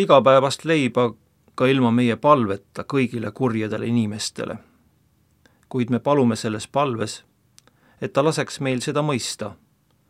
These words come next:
ja oma igapäevast leiba tänuga vastu võtta. Ent mida tähendab igapäevane leib? Vastus.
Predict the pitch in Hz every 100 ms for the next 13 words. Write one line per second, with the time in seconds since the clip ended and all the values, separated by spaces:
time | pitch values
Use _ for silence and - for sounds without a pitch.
0 | _ _ _ _ - 110 104 123 160 123
1 | 113 107 104 - 117 123 117 120 107 -
2 | 147 127 104 98 104 - - 98 - _
3 | - - _ _ _ _ _ _ _ _
4 | _ _ _ _ _ _ _ _ _ 123
5 | 120 143 147 160 - 131 107 95 - -
6 | 120 107 - 104 101 104 110 120 110 -
7 | _ _ _ _ _ _ _ _ _ _
8 | _ _ _ _ _ _ - 107 - -
9 | -